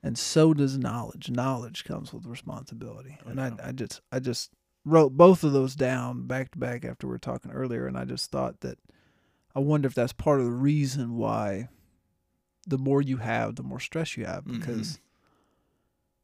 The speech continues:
Speaker 1: it's just more you have to worry about.
Speaker 2: Mm-hmm.
Speaker 1: If you own a house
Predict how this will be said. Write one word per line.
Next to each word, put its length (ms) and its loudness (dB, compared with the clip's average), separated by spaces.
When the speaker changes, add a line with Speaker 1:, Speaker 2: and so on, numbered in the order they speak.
Speaker 1:
it's 120 -6
just 160 -2
more 200 2
you 120 2
have 180 2
to 80 -6
worry 240 -2
about. 240 -4
Speaker 2:
Mm-hmm. 360 -6
Speaker 1:
If 100 -10
you 100 -2
own 160 0
a 60 -2
house 500 -4